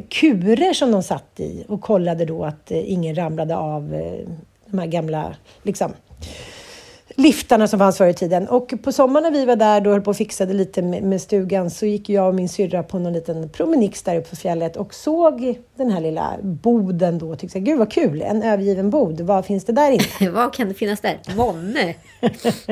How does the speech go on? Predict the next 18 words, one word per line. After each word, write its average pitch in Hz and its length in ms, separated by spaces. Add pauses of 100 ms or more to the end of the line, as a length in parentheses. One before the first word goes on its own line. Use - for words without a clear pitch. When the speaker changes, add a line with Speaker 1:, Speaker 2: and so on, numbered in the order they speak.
(160)
Speaker 2:
Var 202 120
inte 214 160
alla, 247 500
Speaker 1:
Månne. 254 360
Speaker 2:
var 233 80
inte 214 160
alla 233 280
bodar, 190 640 (200)
eh, 180 540
vad 202 120
ska - 100
jag 185 60
säga, 170 180
jägartorn, 175 1120 (280)
et 175 200
cetera, 165 640
liksom, 156 480
eh, - 60